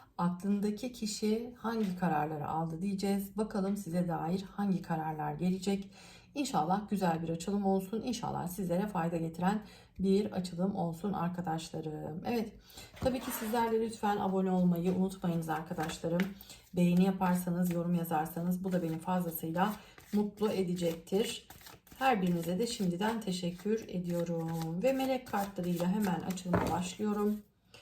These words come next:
Bakalım bugün ne duymanız gerekiyor? Evet, güven duy mesajı geldi. Güven duy. Şöyle söyler.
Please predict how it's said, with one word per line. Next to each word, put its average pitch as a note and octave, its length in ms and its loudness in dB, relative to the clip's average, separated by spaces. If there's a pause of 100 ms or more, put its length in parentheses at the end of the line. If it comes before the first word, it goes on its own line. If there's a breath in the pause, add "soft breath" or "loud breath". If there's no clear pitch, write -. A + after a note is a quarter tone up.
(720 loud breath)
Bakalım B3 480 4
bugün A3 300 2
ne G#3+ 100 2
duymanız F3+ 480 2
gerekiyor? G#3 1080 -2
Evet, G3+ 440 -2
güven G#3+ 520 4
duy G3+ 220 4
mesajı F3+ 480 6
geldi. D#3 460 0
Güven F3 440 6
duy. F3 280 2
Şöyle F#3+ 340 2
söyler. - 540 0